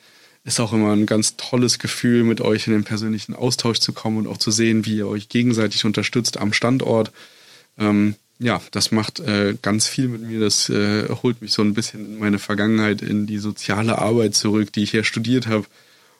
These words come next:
Und, ähm, ja, bin sehr, sehr froh, dass ich dieses Mittel zum Austausch mit euch finden konnte, dass das so gut angenommen wird, obwohl es hier so ein verstaubtes Image ist mit Stammtischen,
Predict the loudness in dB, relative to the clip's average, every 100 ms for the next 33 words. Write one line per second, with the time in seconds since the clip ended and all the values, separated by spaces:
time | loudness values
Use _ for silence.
0 | _ -8 0 2 2 2 2 2 2 0
1 | 0 0 2 2 2 0 -2 -8 -6 -4
2 | -4 -2 -4 -2 0 0 2 0 0 0
3 | 0 0 0 0 -2 -2 -2 -2 -4 -6
4 | -10 -12 -18 -18 -18 -4 -2 0 0 0
5 | -2 -2 -4 -4 -4 -4 0 2 4 4
6 | 2 2 0 0 0 -2 -2 0 2 2
7 | 0 -12 -14 -18 _ -12 -4 -2 0 0
8 | -2 -8 -2 2 2 2 0 0 2 2
9 | 0 2 0 0 0 0 0 0